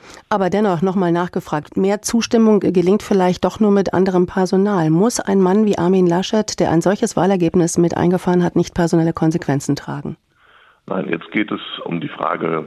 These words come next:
Speaker 2: der zukünftigen Regierungsbildung und unser Parteivorsitzender ist Armin Laschet, der wird diese Gespräche jetzt führen. Denn, ähm, das Wahlergebnis ist ja in der Hinsicht auch bemerkenswert, dass jetzt unterschiedliche Konstellationen denkbar sind.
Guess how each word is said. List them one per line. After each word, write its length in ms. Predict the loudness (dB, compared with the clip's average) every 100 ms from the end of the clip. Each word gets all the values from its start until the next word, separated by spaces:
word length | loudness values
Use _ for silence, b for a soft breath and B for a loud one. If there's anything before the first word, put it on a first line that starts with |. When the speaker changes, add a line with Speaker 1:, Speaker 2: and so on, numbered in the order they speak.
| -10
Speaker 2:
der 120 | -12
zukünftigen 720 | -8 -10 -6 -8 -6 -6 -4
Regierungsbildung 1000 | -6 -4 -4 -4 -6 -6 -4 -2 -2 -6
und 120 | -10 -12 -12 -10
unser 180 | -8 -8
Parteivorsitzender 1200 | -6 -8 -4 -6 -6 -10 -8 -10 -10 -6 -6 -4
ist 160 | -8 -10 -8
Armin 340 | -6 -6 -8
Laschet, 380 | -6 -4 -4 -6 -8
der 120 | -8
wird 140 | -8 -10
diese 180 | -12 -12
Gespräche 600 | -14 -14 -6 -4 -4 -8
jetzt 260 | -8 -10 -12 -8
führen. 420 | -2 -2 -4 -8 B B B B B B -6
Denn, 300 | -4 -2 -2
ähm, 300 | -4 -6 -10 -12
das 180 | -14 -6
Wahlergebnis 720 | -4 -4 -6 -8 -8 -14 -14
ist 160 | -10
ja 120 | -8
in 160 | -8 -6
der 180 | -4 -4
Hinsicht 480 | -4 -6 -8 -10 -10
auch 120 | -10
bemerkenswert, 840 | -10 -8 -8 -8 -14 -6 -4 -4
dass 160 | -8 -8
jetzt 280 | -8 -8 -18 _
unterschiedliche 680 | -8 -4 -4 -4 -6 -10 -12
Konstellationen 960 | -10 -10 -12 -10 -6 -6 -8 -10 -8 -6
denkbar 460 | -6 -6 -4 -4
sind. 300 | -2 -4 -6